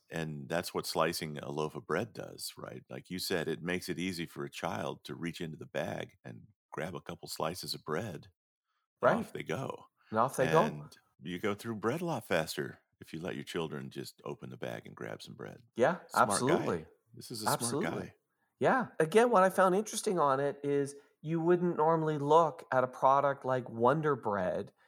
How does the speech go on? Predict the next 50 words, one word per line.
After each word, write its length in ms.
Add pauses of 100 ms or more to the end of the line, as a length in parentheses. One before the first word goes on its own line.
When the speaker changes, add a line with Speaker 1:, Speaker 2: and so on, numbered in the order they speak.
(100)
Speaker 2:
and 120
go, 120
"Wow, 420
there 120
was 140
actually 320
a 60
fair 220
bit 120
of 80
innovation 680
and 240 (420)
smart 400
moves 320
and 120
things 220
along, 480
along 320
that 200
lines." 280
You 80
just, 220 (140)
you 80
know, 120
you 140
don't 220
think 300
of 100
it 180 (460)
that 280
way 200
today. 480
But 280
in 120
the 60
early 260
days 240
of 60
Wonder 220
Bread, 300
they 140
did 180
a 80 (160)
bunch 300
of 280
really 600
interesting, 640
innovative 540
things. 480 (500)
Speaker 1:
Yeah. 300